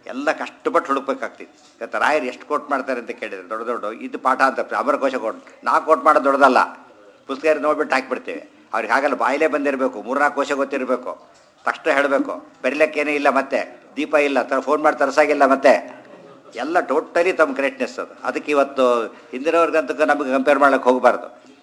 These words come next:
ಅವ್ರ ಗ್ರಂಥಗಳ ಕ್ವಾಲಿಟಿನೇ ಬೇರೆ. ಇಷ್ಟಾದರೂ ಕೂಡ most authentic, ಮತ್ತೆ ಈ ಕನ್ಫ್ಯೂಷನ್ನೇ ಇರೋದಿಲ್ಲ. ಅದನ್ನ ಅರ್ಥ ಮಾಡ್ಕೊಂಡ್ರೆ, ಆ, ಉಳಿದವ್ರು ನಮಗೂ ಇವತ್ತು, ಇವತ್ತು ಆಧುನಿಕ ಟ್ರೆಂಡ್ ಏನು ಗೊತ್ತಾ? ಹಿಂದಿನ ನಾವು ಭಾರಿ ಬುದ್ಧಿವಂತರಾಗ್ಬಿಟ್ಟಿದ್ದೆ ನಾವು, ಹಾಗೆ ಮಾಡ್ತೀವಿ, ಹೀಗೆ ಮಾಡ್ತೀವಿ ಅಂತೇಳಿ. ಟೈಮ್ ಯೋಚನೆ ಮಾಡ್ಬೇಕು ನೀವು.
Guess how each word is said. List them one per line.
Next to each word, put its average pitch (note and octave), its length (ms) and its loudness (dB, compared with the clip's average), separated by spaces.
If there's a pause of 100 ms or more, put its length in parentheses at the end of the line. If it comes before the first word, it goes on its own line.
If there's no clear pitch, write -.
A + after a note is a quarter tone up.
(160)
ಅವ್ರ G#2+ 160 -4
ಗ್ರಂಥಗಳ B2+ 280 -2
ಕ್ವಾಲಿಟಿನೇ C#3 560 0
ಬೇರೆ. G#2+ 240 -2 (300)
ಇಷ್ಟಾದರೂ D#3+ 420 2
ಕೂಡ E3+ 140 2 (140)
most C#3+ 140 -2
authentic, D#3+ 560 0
ಮತ್ತೆ A#2 180 -4 (960)
ಈ A#2 120 -12
ಕನ್ಫ್ಯೂಷನ್ನೇ C#3+ 540 0
ಇರೋದಿಲ್ಲ. G#2 280 -2 (320)
ಅದನ್ನ A#2+ 180 -6
ಅರ್ಥ A#2+ 160 -6
ಮಾಡ್ಕೊಂಡ್ರೆ, C3+ 840 -2 (160)
ಆ, A2 300 -4
ಉಳಿದವ್ರು C#3+ 380 2
ನಮಗೂ C3 480 2
ಇವತ್ತು, B2 380 0
ಇವತ್ತು B2 180 -2
ಆಧುನಿಕ C#3+ 360 0
ಟ್ರೆಂಡ್ C3+ 320 -4
ಏನು C#3 140 2
ಗೊತ್ತಾ? A2+ 340 -2 (240)
ಹಿಂದಿನ C3+ 260 -4
ನಾವು A#2 240 -4
ಭಾರಿ A#2+ 260 -2
ಬುದ್ಧಿವಂತರಾಗ್ಬಿಟ್ಟಿದ್ದೆ A#2+ 800 -2
ನಾವು, A2 240 4
ಹಾಗೆ A#2 180 4
ಮಾಡ್ತೀವಿ, A2+ 260 -4
ಹೀಗೆ G#2+ 120 -8
ಮಾಡ್ತೀವಿ G2+ 320 -10
ಅಂತೇಳಿ. F2+ 280 -18 (440)
ಟೈಮ್ F3+ 220 0
ಯೋಚನೆ D#3+ 260 2
ಮಾಡ್ಬೇಕು A2 320 -4
ನೀವು. F2 160 -18